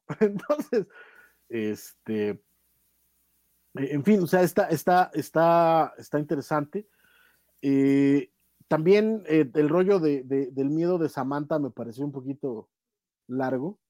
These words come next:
<laughs> Eh, entiendo que tenían que, que, que llevarlo, pero es que vuelvo al mismo, mi bronca es que lo estiraron demasiado,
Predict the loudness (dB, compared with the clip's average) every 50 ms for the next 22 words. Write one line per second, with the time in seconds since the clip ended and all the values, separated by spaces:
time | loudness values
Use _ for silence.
0 | _ _ _ -6 -6 -6 _ _ _ _ _ _ _ _ _ _ _ _ _ _
1 | _ _ -6 -4 -2 -2 -2 -2 -2 -2 -4 -4 -6 -8 -10 _ _ -20 -18 -18
2 | -20 _ -8 -4 -4 0 2 4 4 6 4 4 2 2 2 2 2 4 4 2
3 | 2 0 0 2 2 2 2 0 _ -2 -2 -2 -2 _ -6 -2 0 2 4 4
4 | 4 4 2 2 2 0 0 2 4 4 4 4 2 -4 -14 _ _ _ _ -12
5 | -10 -10 -2 2 4 4 6 6 4 2 2 0 0 0 -2 -2 -2 -2 -2 -2
6 | -4 -4 -6 -6 -4 -2 -2 -2 -2 -4 -4 -4 -4 -2 -2 -2 -2 -4 -4 -6
7 | -8 -6 -2 -2 -2 -2 -2 -6